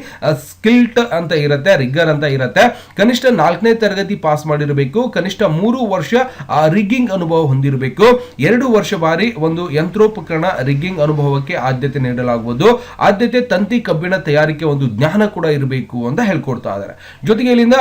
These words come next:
ಒಂದು ಸ್ಕಾಲ್ ಫೋಲ್ಡರ್ ಅಂತ ನಾವು ನೋಡ್ತೀವಿ, ಹತ್ತನೇ ತರಗತಿ ಪಾಸ್ ಮಾಡಿರಬೇಕು, ಕನಿಷ್ಠ ನಾಲ್-, ಆ, ಮೂರು ವರ್ಷ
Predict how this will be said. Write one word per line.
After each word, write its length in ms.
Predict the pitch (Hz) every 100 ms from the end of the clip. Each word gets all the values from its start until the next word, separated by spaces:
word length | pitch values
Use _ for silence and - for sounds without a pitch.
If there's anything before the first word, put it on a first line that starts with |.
| 202
ಒಂದು 220 | 185 180
ಸ್ಕಾಲ್ 340 | - 202 220
ಫೋಲ್ಡರ್ 340 | 226 196 180 175
ಅಂತ 160 | 160
ನಾವು 200 | 165 156
ನೋಡ್ತೀವಿ, 380 | 135 135 135 190
ಹತ್ತನೇ 380 | 240 165 202 226
ತರಗತಿ 400 | 220 196 180 185
ಪಾಸ್ 320 | 156 139 135
ಮಾಡಿರಬೇಕು, 520 | 143 135 123 127 - 240 254 - - - _ _ - -
ಕನಿಷ್ಠ 340 | 196 254 - 285
ನಾಲ್-, 360 | 170 147 185 170
ಆ, 200 | 156 151
ಮೂರು 340 | 165 247 285
ವರ್ಷ 240 | 240 208